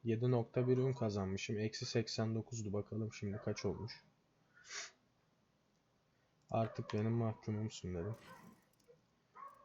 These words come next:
Şunu al. Atlıları alıyorum sürekli. Artık şey yapıyorum.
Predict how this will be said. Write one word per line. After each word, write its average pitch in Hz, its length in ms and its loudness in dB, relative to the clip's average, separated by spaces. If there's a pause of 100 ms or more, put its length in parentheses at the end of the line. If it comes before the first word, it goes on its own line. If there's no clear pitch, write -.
(520)
Şunu - 380 -6
al. 101 160 -2 (920)
Atlıları 110 540 0
alıyorum 120 440 4
sürekli. 98 600 -2 (140)
Artık - 280 -6 (280)
şey - 280 -2
yapıyorum. 98 400 -4